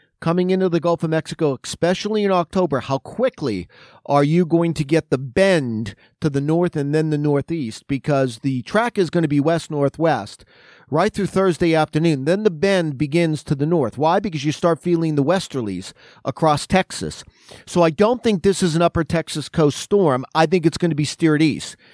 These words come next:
Now, how far west can I see landfall? You know, I, I still think it's no far, uh, no farther west than about Fort Morgan, although, uh,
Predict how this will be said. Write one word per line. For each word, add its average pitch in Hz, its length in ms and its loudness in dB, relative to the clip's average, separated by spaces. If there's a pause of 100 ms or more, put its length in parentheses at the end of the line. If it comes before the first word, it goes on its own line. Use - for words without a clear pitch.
(200)
Now, 147 140 2
how 160 180 2
far 165 300 2
west 160 360 0
can 190 140 -2
I 185 140 2
see 196 260 -2
landfall? 196 680 0 (720)
You 180 60 -2
know, 180 300 2
I, 185 180 0
I 202 140 2
still 226 320 0
think 190 240 -2
it's 156 200 0
no 170 160 2
far, 156 460 2 (160)
uh, 123 300 -6
no 160 340 0
farther 175 400 2
west 156 360 0
than 143 120 2
about 135 240 0
Fort - 320 -2
Morgan, 165 540 0 (360)
although, 143 440 2
uh, 131 400 -6